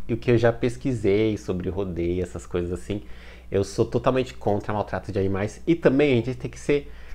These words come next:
um pouco, é, tem gente que é muito hipócrita, né? Assim, eu vou entrar em outras questões aqui. Eu tenho saído da polêmica e da polêmica.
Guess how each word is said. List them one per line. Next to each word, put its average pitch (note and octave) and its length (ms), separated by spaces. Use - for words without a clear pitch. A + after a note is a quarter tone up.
um C3 80
pouco, D3 580
é, B2 140
tem D#3+ 160
gente D#3 80
que - 80
é - 20
muito C#3+ 220
hipócrita, G2+ 560
né? A#2 180
Assim, G#2+ 340
eu G#2 160
vou A2 260
entrar B2+ 180
em A#2 60
outras - 240
questões C#3 480
aqui. A#2+ 160
Eu G#2 120
tenho E3 260
saído F3 200
da D#3+ 80
polêmica C#3+ 460
e - 20
da D3 160
polêmica. C3+ 400